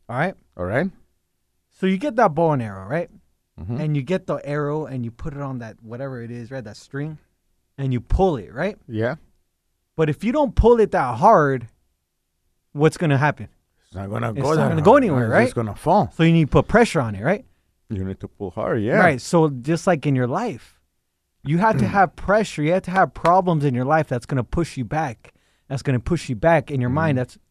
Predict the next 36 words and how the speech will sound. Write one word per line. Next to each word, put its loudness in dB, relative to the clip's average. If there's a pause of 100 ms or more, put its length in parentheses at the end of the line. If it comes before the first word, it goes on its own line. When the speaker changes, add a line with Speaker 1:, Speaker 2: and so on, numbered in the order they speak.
(140)
Speaker 1:
you're 0
right, 2
it's -6
gonna 0
be 0
pushing -2
you 0
back. 0
Speaker 2:
Mm. -4 (380)
Speaker 1:
But 6
in 4
reality, 6 (920)
the 2
further 4
you 0
get 4
pushed 2
back, -4 (1200)
you're -2
getting 2
ready -2
for -6
a -4
freaking -6
launch, -2
Speaker 2:
You're -6
Speaker 1:
right? 4
Speaker 2:
getting 4
Speaker 1:
To, 4
Speaker 2:
wiser. 4
Speaker 1:
you're -2
getting 2
wiser, 6
you're 0
getting 2
stronger, 0